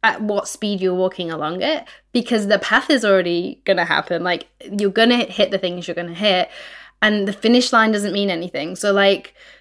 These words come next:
I don't know, for me, that really helps is to, to remember that it's not like a race, that there's not kind of different tangents that I'm not gonna make, there's not opportunities I'm gonna miss, because what's gonna happen is gonna happen.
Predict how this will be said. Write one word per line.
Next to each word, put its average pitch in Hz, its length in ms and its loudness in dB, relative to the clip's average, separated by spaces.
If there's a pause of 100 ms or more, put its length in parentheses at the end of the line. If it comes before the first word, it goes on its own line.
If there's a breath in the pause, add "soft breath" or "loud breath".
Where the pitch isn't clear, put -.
(200 soft breath)
I 233 60 6
don't 220 100 2
know, 196 80 0
for 214 140 0
me, 233 260 6
that 240 140 6
really 208 160 4
helps 202 340 2
is 185 100 -12
to, 185 100 -8
to - 260 -6
remember 214 380 4
that 202 160 4
it's - 160 -6
not 196 160 -2
like 196 200 -4
a 185 80 -4
race, 190 400 0
that - 120 -8
there's 208 160 0
not 208 220 2
kind 214 200 0
of 190 140 -2
different 214 360 -2
tangents 208 480 2
that 185 120 2
I'm 190 100 -2
not 190 180 -4
gonna 190 160 0
make, 185 580 0 (260 loud breath)
there's - 100 -6
not - 100 0
opportunities 208 760 -2
I'm 185 120 -2
gonna 180 220 -2
miss, 196 340 -4
because 202 460 -2 (300 loud breath)
what's 196 180 0
gonna - 180 0
happen 202 260 -4
is 170 120 -8
gonna 170 160 -6
happen. 180 460 -12